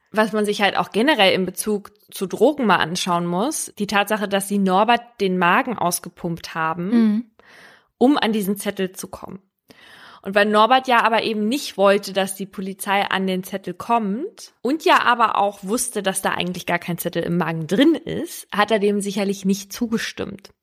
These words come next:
Speaker 1: Und die Polizei, die darf das aber trotzdem, geregelt ist das in Paragraph einundachtzig a der Strafprozessordnung. Eine körperliche Untersuchung des Beschuldigten darf zur Feststellung von Tatsachen angeordnet werden, die für das Verfahren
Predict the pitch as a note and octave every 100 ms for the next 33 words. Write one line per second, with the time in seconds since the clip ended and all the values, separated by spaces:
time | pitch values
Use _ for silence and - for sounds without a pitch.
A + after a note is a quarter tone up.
0 | _ - - - - - G3 G3+ A#3 F#3+
1 | A#3+ B3 A#3 - A3+ - F#3+ F#3 - B3+
2 | E4 - - - - E2+ G#3 D#4 - -
3 | F#3 G#3 G#3 G3+ - G3 G3 F#3+ F#3+ F#3+
4 | F3+ F3 - F3+ F#3+ - - F#3+ E3+ -
5 | E3 D#3+ G#3+ A3+ F#3 - - D#3+ - -
6 | E3 D#3 - - - F3 G#3+ F#4 _ _
7 | _ - - - - G#3+ G#3 C4 C4+ E4
8 | D4 A#3+ A#3+ G#3+ B3 C4+ D4+ D#4 C#4+ G#3+
9 | G3+ - A3+ B3+ C#4 - C#4+ C#4+ A3 G#3+
10 | - G3 - B3 - - - C4 C4 C4+
11 | - G3+ G3 G3 G3 G3 D#3+ - - -
12 | E3 - D3+ E3 E3 E3 D#3 F3+ A#3 -
13 | - - A3+ - G#3+ G3+ G3 F#3 E3 -
14 | F3+ F3+ A3 D#4+